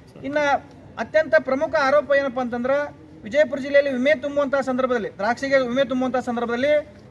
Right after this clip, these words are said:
ಈ ಅಧಿಕಾರಿಗಳ ಜೊತೆ ಪಿ ಆರ್ ಒ ಅಂತ ಏನ್ ಕರಿತೀವಿ, ಅವರು ಇದರಲ್ಲಿ ದೊಡ್ಡ ಮಟ್ಟದ ಕೈವಾಡ ಹೊಂದಿ ಮೋಸ ಮಾಡ್ತಾ ಇದ್ದಾರೆ. ಅಂದ್ರೆ ಯಾರ ಹೊಲದಲ್ಲಿ ದ್ರಾಕ್ಷಿ ಇಲ್ಲ ಅವ್ರಿಗೆ ಕೂಡ,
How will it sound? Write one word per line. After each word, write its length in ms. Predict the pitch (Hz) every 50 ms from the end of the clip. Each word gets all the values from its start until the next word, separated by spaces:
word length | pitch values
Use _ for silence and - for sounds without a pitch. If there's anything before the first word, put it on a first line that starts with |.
| - 240
ಈ 20 |
ಅಧಿಕಾರಿಗಳ 600 | 240 226 220 254 - 277 285 285 285 269 285 285
ಜೊತೆ 280 | 269 220 269 - 294 294
ಪಿ 200 | 220 - 254 269
ಆರ್ 160 | 294 294 285
ಒ 100 | 285 285
ಅಂತ 160 | 285 269 247
ಏನ್ 120 | 269 262 247
ಕರಿತೀವಿ, 320 | 262 247 214 247 269 277
ಅವರು 400 | 262 269 294 277 277 262 254 247 - - - - -
ಇದರಲ್ಲಿ 280 | 214 269 277 277 254
ದೊಡ್ಡ 160 | 247 277 269 285
ಮಟ್ಟದ 280 | 277 285 233 277 269 277 269 254 240 - -
ಕೈವಾಡ 340 | 220 240 254 269 285 285 277
ಹೊಂದಿ 280 | 269 254 262 254 247 -
ಮೋಸ 240 | 254 254 277 269 294
ಮಾಡ್ತಾ 240 | 277 277 262 233 247
ಇದ್ದಾರೆ. 180 | 226 190 160 - - - - - - - - -
ಅಂದ್ರೆ 160 | 240 269 285 240
ಯಾರ 260 | 202 196 220 277 294
ಹೊಲದಲ್ಲಿ 380 | 262 269 277 262 285 285 285
ದ್ರಾಕ್ಷಿ 300 | 226 233 226 233 - -
ಇಲ್ಲ 200 | 285 277 277 269 262 254
ಅವ್ರಿಗೆ 280 | 240 247 277 269 233 247
ಕೂಡ, 120 | 285 277